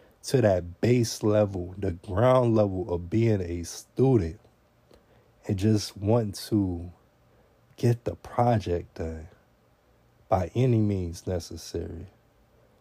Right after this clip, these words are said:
I don't care whether I have to trim this part of the grass, if I need to go water that other part over there that may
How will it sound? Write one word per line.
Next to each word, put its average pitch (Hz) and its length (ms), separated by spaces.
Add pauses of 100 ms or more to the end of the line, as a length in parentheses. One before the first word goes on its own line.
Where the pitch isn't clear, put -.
(480)
I - 120
don't 127 220
care 104 640 (460)
whether 101 760 (180)
I 110 180
have 107 440 (140)
to 95 480 (2500)
trim 127 540 (440)
this 131 180
part 131 320
of 120 100
the 113 80
grass, 117 500
if 110 80
I 117 100
need 120 200
to 107 40
go 107 160
water 117 640 (280)
that 107 180
other 123 280
part 131 340
over 120 240
there 123 180
that 117 160
may 117 360